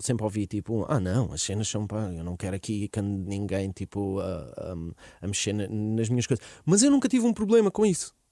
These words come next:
Então era, eu só não dava as coisas às pessoas porque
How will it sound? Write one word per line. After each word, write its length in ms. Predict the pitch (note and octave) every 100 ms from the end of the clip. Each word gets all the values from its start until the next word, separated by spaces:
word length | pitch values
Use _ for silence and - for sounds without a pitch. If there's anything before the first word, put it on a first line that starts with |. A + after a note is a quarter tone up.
| _ -
Então 280 | C#3 A3
era, 160 | F#3 F#3+
eu 280 | F#3 F3 F3
só 140 | G#3+
não 140 | G3+ G3+
dava 240 | F#3+ F3
as 80 | -
coisas 280 | E3+ D3 C#3+
às 160 | C3
pessoas 440 | - - B2 C#3+ C#3+
porque 180 | - E3